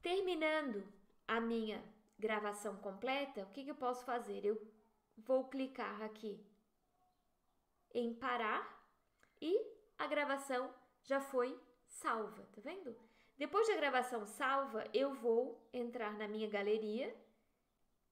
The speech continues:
vou em gravações de tela e já vou encontrar lá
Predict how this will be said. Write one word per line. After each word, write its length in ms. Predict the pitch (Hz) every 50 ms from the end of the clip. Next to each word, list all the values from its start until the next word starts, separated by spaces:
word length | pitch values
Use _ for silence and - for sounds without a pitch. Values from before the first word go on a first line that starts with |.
| _ -
vou 680 | 220 214 233 247 247 233 220 208 208 - - - - - -
em 140 | 220 214
gravações 800 | 214 214 202 202 208 202 202 - - - 220 214 208 220 240 240
de 100 | 247 302
tela 560 | 311 302 302 330 262 254 254 247 262 285 330 427 440 - - - _ _ _ _ - -
e 60 | 370 359
já 140 | - 415 403
vou 180 | 311 311 285
encontrar 560 | 285 285 285 302 294 285 269 269 262 262 254 254
lá 280 | 240 233 233 - -